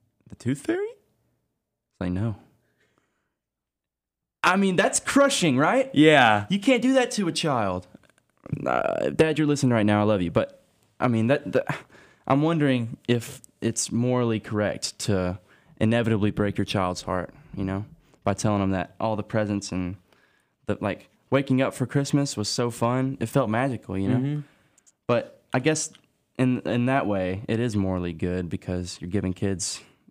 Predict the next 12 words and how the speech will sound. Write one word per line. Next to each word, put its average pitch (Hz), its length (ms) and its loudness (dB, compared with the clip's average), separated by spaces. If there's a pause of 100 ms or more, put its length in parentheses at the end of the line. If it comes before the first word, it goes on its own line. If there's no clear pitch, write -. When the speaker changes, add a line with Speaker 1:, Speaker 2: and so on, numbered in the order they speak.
(100)
Speaker 1:
a 90 160 -10
wonderful 101 320 -2
childhood 107 480 -4
for - 120 -20
Christmas. - 500 -10
And 92 120 -6
then 90 220 -6 (280)
once 104 200 -4
they're 110 160 0
old 113 160 0
enough 110 320 0
to, 104 340 0